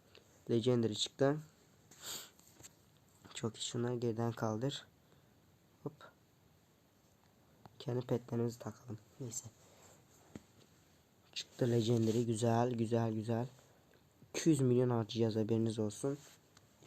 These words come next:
De yo, iki yüz elli beş milyon harcayalım. <clears throat> İki yüz elli beş milyon harcayalım. Çok harcayacağız bu arkadaşlar.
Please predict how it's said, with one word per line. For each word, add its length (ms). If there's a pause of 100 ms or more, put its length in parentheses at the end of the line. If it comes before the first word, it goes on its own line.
De 40
yo, 240
iki 320
yüz 140
elli 420
beş 340
milyon 520
harcayalım. 520 (280)
<clears throat> 100 (1120)
İki 100
yüz 180
elli 220
beş 220
milyon 200
harcayalım. 440 (4000)
Çok 240
harcayacağız 440
bu 60
arkadaşlar. 640